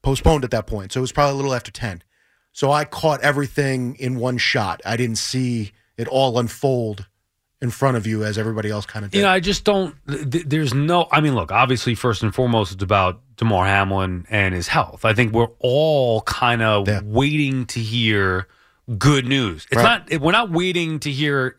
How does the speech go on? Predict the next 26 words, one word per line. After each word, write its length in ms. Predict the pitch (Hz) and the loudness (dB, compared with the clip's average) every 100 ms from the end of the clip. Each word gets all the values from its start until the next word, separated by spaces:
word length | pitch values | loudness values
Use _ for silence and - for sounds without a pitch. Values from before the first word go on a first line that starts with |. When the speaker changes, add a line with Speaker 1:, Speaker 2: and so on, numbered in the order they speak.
| - | -6
Speaker 2:
definitively 600 | 123 - 151 135 117 127 | -2 0 2 0 0 0
one 220 | 117 123 | 0 0
way 120 | 117 | 2
or 20 | |
another. 180 | 107 147 | 2 2
We're 220 | 120 131 | 0 0
waiting 400 | 170 180 196 190 | 0 0 -2 -4
to 120 | 151 160 | -4 -4
hear 200 | 143 127 | -2 -2
good 240 | 110 147 | 0 0
news 460 | 139 123 117 107 - - _ _ | 0 0 0 -2 -8 -18 _ _
so 140 | - | -4
we 40 | 131 | 0
could 80 | 135 | 0
all 260 | 156 156 _ _ _ _ _ - - | 0 -4 _ _ _ _ _ -6 0
exhale 600 | 156 - 160 135 120 113 | 0 0 0 2 2 2
a 20 | |
little 240 | 113 113 | 2 0
bit 300 | 101 101 92 - _ _ _ | 2 0 0 -6 _ _ _
and 300 | - 123 113 | -2 0 0
start 340 | 107 - 131 - | 0 2 2 2
to 380 | 131 117 110 101 _ _ | 0 2 0 -2 _ _
move 640 | 131 139 160 165 147 131 113 - | -2 0 2 0 -2 -4 -8 -14
forward, 600 | - - 147 107 73 - - | -18 2 2 2 -4 -14 -2
right? 400 | 110 123 147 - _ _ _ _ _ _ 113 - - | 2 2 2 -4 _ _ _ _ _ _ -20 -20 -6
H-, 80 | - | -2